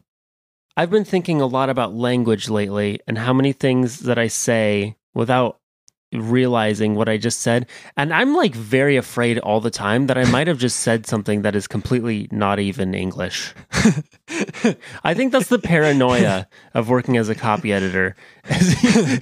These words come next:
You just start to ev-, over-evaluate everything, even if it's perfectly comprehensible. Uh, but yeah,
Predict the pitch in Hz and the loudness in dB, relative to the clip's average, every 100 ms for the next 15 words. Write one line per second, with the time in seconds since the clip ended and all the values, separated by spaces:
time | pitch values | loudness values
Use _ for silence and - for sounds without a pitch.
0 | - 226 - 269 - 220 226 - - 131 | 2 2 4 0 2 -2 -2 0 2 2
1 | 117 196 _ - 165 135 175 196 196 165 | -2 -8 _ -2 -2 -2 0 2 2 2
2 | 170 139 139 131 123 113 101 - 139 127 | 2 2 2 2 2 0 -2 0 0 2
3 | 135 120 135 113 110 113 113 104 - - | 0 0 0 2 2 2 0 -2 -6 -8
4 | - 131 127 117 113 110 107 101 101 95 | -2 -2 -2 -8 -6 -6 -6 -4 -6 -6
5 | 90 87 - - _ - 139 123 - 143 | -8 -8 -12 -20 _ -2 0 0 -2 -2
6 | 135 131 - 127 127 98 | -2 -2 -10 -4 -2 -2